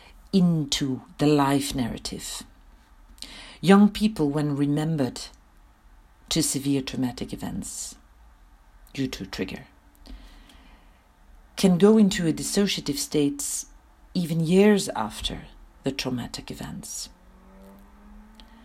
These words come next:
This could be seen as a disturbing way the brain tries to reprocess the traumatic event in order to integrate. Know that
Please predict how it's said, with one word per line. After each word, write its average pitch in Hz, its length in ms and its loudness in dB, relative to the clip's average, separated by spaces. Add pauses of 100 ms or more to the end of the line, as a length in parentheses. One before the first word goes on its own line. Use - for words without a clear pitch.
(1400)
This - 180 -6
could 190 180 -2
be 156 160 0
seen 170 380 0
as 139 180 -2
a 139 60 -4
disturbing 135 640 -2
way 131 180 -6
the - 140 -6
brain 143 360 0
tries 127 440 -6
to - 160 -10
reprocess - 1120 -4 (500)
the - 80 -8
traumatic 120 540 -6
event - 400 -12
in 160 160 0
order 175 320 0
to - 220 -10
integrate. - 640 -10 (2000)
Know 190 320 8
that 147 340 0